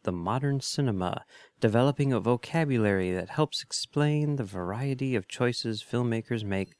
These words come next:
when they construct shots and edit them together." Wow, that sounds like every single pretentious film school class I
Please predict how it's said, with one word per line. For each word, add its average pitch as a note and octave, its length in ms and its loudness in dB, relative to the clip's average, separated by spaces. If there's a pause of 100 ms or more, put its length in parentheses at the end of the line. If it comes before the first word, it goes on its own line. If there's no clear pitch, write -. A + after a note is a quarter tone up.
(300)
when G2+ 160 0
they F#2+ 140 0
construct - 640 -4
shots - 560 -4 (260)
and F#2 180 -4
edit G#2 300 -2
them F#2+ 240 -2
together." E2+ 580 -6 (1200)
Wow, G2 760 2 (340)
that C#3+ 340 4
sounds A2 680 2 (320)
like A2 440 0 (180)
every C3+ 480 4
single A2+ 500 4
pretentious - 800 -2
film A#2+ 560 2
school A#2 480 2
class A2+ 420 4
I A2 180 4